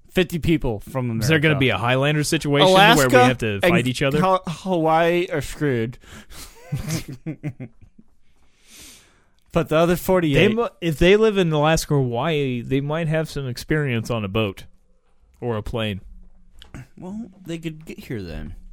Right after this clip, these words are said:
Speaker 1: and socialize with the other
Speaker 2: You know,
Speaker 1: forty-nine
Speaker 2: speaking of,
Speaker 1: people.
Speaker 2: like, being out, like, on an island like Hawaii, uh, I was looking into, just for shits and giggles, like,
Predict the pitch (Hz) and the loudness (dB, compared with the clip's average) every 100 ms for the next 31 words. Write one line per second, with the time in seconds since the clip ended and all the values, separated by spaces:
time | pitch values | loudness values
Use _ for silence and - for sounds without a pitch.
0 | - 147 131 175 151 160 139 117 117 135 | -12 -10 -6 -6 -4 -4 -2 -2 -4 -6
1 | 131 135 147 123 95 90 _ _ - 123 | -6 -4 -4 -4 -8 -12 _ _ -12 -8
2 | 113 123 147 117 127 202 196 143 113 117 | -6 -6 -6 -2 0 2 2 2 0 0
3 | 110 101 - - - - 190 139 127 120 | -2 -6 -14 -20 -20 -20 -12 -6 -4 -4
4 | 123 113 107 107 104 90 104 123 120 95 | -4 -4 -6 -6 -8 -6 -4 -2 -4 -6
5 | 92 92 101 95 104 117 92 87 85 98 | -10 -12 -8 -6 -4 -4 -6 -8 -12 -14
6 | - - 107 123 123 104 107 101 101 101 | -18 -18 -12 -8 -6 -8 -8 -10 -8 -10
7 | 92 104 113 - 101 - 107 98 95 104 | -10 -8 -8 -8 -10 -10 -10 -12 -10 -10
8 | 104 98 95 92 | -8 -10 -10 -12